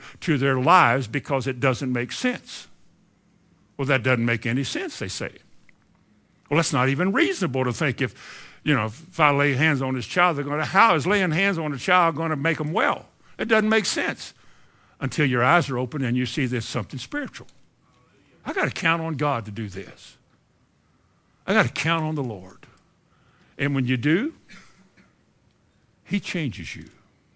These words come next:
One of the great things you lose when you begin walking with the Lord, one of the great losses in your life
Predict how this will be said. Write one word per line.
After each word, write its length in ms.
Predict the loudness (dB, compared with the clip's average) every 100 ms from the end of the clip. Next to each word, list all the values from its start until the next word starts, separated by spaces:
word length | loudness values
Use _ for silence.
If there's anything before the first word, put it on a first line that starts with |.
| _ _ _ _ _ _ _ -20 _ _ _ _ _ _ _ -6
One 120 | -4
of 40 |
the 80 | -2
great 640 | -4 -2 2 2 0 -6
things 500 | -6 0 2 2 0
you 360 | 0 2 2 4
lose 760 | 6 4 2 -2 -6 -10 -14 -14 -8
when 120 | -4
you 80 | -4
begin 400 | -4 -2 -2 0
walking 320 | -2 -2 -4
with 160 | -6 -6
the 80 |
Lord, 220 | -4 -4 -4 -10 -4
one 140 | 0
of 40 | 2
the 80 | 2
great 400 | 2 2 2 0
losses 880 | 2 4 4 2 0 0 0 0 0
in 160 | 2 2
your 220 | 2 2
life 720 | 2 2 4 2 -2 -10